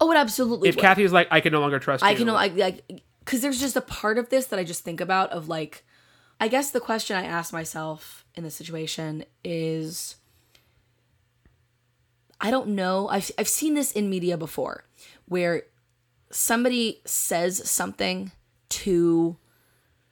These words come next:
Speaker 1: someone, and even if they, they say it when they're possessed or they say it and they didn't know what they were talking about or whatever, there's just this memory that you have of that person saying that to you.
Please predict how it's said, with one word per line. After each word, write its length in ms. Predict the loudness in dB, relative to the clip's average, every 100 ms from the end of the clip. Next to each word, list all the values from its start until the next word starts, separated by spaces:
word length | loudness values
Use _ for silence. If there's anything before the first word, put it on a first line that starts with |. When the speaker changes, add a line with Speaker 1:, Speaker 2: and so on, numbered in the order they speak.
| _ _ _ _
Speaker 1:
someone, 640 | -6 2 2 4 2 2
and 200 | -2 -6
even 220 | -4 0
if 140 | 0 2
they, 180 | 0 0
they 240 | -6 -6
say 200 | 0 2
it 80 | 2
when 100 | 0
they're 100 | -6
possessed 680 | -10 -2 2 2 0 -10 -10
or 100 | -6
they 120 | -4
say 260 | -4 -2 -2
it 40 |
and 100 | -2
they 60 | -2
didn't 140 | -4
know 60 | -4
what 80 | -4
they 60 |
were 80 | -4
talking 380 | -2 -2 -2 -6
about 340 | -2 -2 -2 -6 -20 -20 -6
or 100 | -2
whatever, 480 | -2 0 0 0 0
there's 200 | -2 -2
just 200 | -4 -2
this 280 | -2 -2 -8 -10
memory 480 | -6 -4 -2 -2
that 100 | -2
you 140 | -2 -2
have 380 | 0 0 0 -2
of 220 | -6 -2
that 300 | 0 0 0
person 600 | -6 -4 -2 -4 -6 -10 -12 _ _ -12
saying 520 | -6 0 2 0 0
that 240 | -2 -2
to 120 | -6
you. 380 | -4 -4 -6 -10